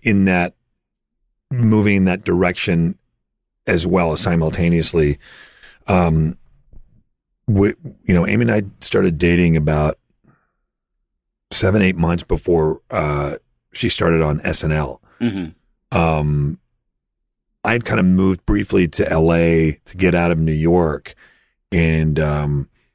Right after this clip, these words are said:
Speaker 1: and then she came to L A and we started dating when I was living in L A.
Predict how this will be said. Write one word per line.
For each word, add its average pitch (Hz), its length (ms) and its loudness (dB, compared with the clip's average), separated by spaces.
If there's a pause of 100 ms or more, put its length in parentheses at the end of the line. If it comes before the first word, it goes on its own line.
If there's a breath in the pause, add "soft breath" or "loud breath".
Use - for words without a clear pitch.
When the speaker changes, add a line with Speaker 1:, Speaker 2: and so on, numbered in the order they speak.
(420)
Speaker 1:
and 85 100 2
then 82 120 0
she - 180 -10
came 104 220 -2
to 90 80 0
L 87 140 2
A 87 60 2
and 87 120 2
we 85 100 0
started 87 440 -2 (380)
dating 95 420 2
when 90 100 0
I 87 80 -2
was 85 140 -4
living 87 220 0
in 87 120 2
L 85 200 0
A. 87 400 0